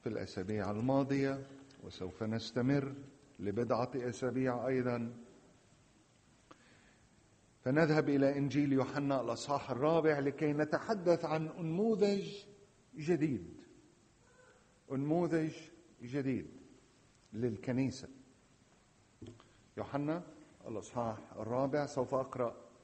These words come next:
بضعة أعداد ابتداء من عدد التاسع عشر وانتهاء بالعدد السادس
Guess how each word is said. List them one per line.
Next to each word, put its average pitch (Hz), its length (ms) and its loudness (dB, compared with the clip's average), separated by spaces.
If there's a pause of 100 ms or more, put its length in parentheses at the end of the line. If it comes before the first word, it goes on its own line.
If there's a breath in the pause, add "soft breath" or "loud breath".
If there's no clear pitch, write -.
(140)
بضعة 117 460 0
أعداد 131 640 4 (840 soft breath)
ابتداء 135 420 4
من 131 220 4
عدد 127 520 2 (280)
التاسع 127 680 2
عشر 190 380 2 (3250)
وانتهاء 117 580 0
بالعدد 104 500 -2
السادس 101 800 -4